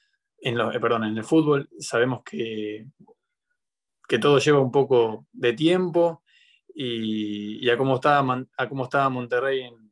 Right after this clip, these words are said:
en la primera etapa del campeonato, eh, Vucetich le ha dado, le ha dado un buen aire al equipo que, que lo ha hecho mejorar y que, bueno, que ojalá que lo haga llegar de la mejor manera a la liguilla.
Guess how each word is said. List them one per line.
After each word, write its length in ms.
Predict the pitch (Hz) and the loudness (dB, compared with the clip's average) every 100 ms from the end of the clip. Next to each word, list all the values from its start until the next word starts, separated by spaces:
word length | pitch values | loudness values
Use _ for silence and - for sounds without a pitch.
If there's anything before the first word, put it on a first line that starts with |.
| _ | _
en 120 | 127 | -6
la 80 | 120 | -4
primera 240 | 127 135 | -2 0
etapa 240 | 131 139 127 | 0 2 0
del 80 | 120 | 0
campeonato, 840 | 117 117 139 143 139 127 113 - _ _ _ _ _ - | -4 -4 -4 -2 0 2 0 -6 _ _ _ _ _ -14
eh, 680 | 120 110 107 104 101 - 143 - _ _ _ _ _ | -10 -8 -8 -10 -12 -16 -20 -20 _ _ _ _ _
Vucetich 640 | 135 131 131 139 131 - - | 0 2 2 0 -4 -4 -2
le 140 | 120 | 2
ha 80 | 117 | 4
dado, 520 | 117 113 107 101 113 143 151 202 _ | 4 2 0 -4 -10 -18 -20 -20 _
le 160 | - 117 | -4 0
ha 40 | |
dado 180 | 117 117 | 2 2
un 100 | 113 | 2
buen 160 | 113 120 | 0 2
aire 240 | 123 123 | 2 0
al 60 | 113 | 0
equipo 420 | 110 135 123 117 | -4 -6 -2 -4
que, 320 | - - - | -6 -18 -18
que 140 | - - | -8 0
lo 80 | |
ha 80 | 127 | 2
hecho 180 | 127 123 | 2 -2
mejorar 400 | 117 151 175 107 | -2 0 0 -2
y 60 | 110 | -8
que, 60 | |
bueno, 200 | 135 110 | -10 -10
que 80 | 120 | -12
ojalá 300 | 113 135 160 | -4 -2 0
que 80 | 156 | 2
lo 100 | 139 | 2
haga 320 | 135 113 104 _ _ _ _ - | 2 -2 -6 _ _ _ _ -8
llegar 280 | 123 131 131 | -2 0 0
de 40 | |
la 100 | 117 | -4
mejor 280 | 117 - 131 | -6 -6 -6
manera 580 | 123 120 127 117 101 - _ | -4 -6 -6 -8 -10 -16 _
a 80 | 117 | -8
la 80 | 110 | -4
liguilla. 400 | 139 151 - | -2 -2 -4